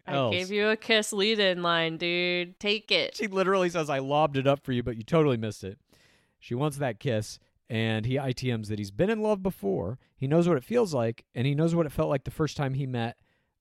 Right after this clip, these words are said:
Speaker 2: uh, his wife, and it feels different with Danielle. He doesn't know if it's fair,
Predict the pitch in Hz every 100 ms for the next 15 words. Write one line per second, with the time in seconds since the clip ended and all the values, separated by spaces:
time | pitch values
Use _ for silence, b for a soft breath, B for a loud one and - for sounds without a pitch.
0 | _ _ 113 107 104 135 120 101 107 120
1 | 92 76 - - _ _ _ 107 104 101
2 | 104 113 104 92 95 160 - 113 104 110
3 | 104 95 80 - _ _ _ 98 92 120
4 | 127 113 110 - - 85 80